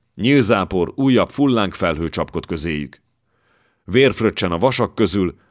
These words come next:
már csak száz lépés, hirtelen kiröppennek a borotva éles jatagánok,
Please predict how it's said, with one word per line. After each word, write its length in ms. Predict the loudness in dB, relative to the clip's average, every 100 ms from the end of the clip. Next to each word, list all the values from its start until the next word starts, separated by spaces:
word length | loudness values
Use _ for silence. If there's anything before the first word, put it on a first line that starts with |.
| _
már 220 | -4 -2 -2
csak 180 | -6
száz 400 | -4 -2 0 -2
lépés, 540 | -2 -2 0 -2 -2 -12 _ _
hirtelen 540 | _ -2 0 0 0 0
kiröppennek 640 | 2 2 2 -2 -2 -4
a 60 | -4
borotva 440 | -2 0 0 0
éles 340 | 0 0 -2 -2
jatagánok, 680 | -2 0 -2 0 -2 -6